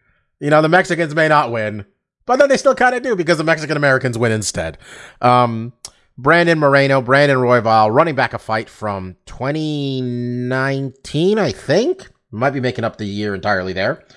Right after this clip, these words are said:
But it's been a couple years. Uh, see if I can figure this out. Um, twenty twenty. Yeah, close. Um,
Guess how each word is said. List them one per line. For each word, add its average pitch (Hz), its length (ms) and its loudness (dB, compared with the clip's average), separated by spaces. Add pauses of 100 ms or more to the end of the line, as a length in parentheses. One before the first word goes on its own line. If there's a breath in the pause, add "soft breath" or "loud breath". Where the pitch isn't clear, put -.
(460 soft breath)
But 110 280 2
it's 104 100 -6
been 151 140 2
a 127 40 2
couple 98 280 -2
years. 92 440 -6
Uh, 95 240 -2
see 101 140 -8
if 92 80 -6
I 92 80 -2
can 90 140 -8
figure 92 240 -8
this 90 160 -10
out. 117 320 -4
Um, 95 1040 -4
twenty 151 240 -4
twenty. 120 360 -2 (120)
Yeah, 165 180 -4
close. - 400 -6 (640 soft breath)
Um, 101 500 -4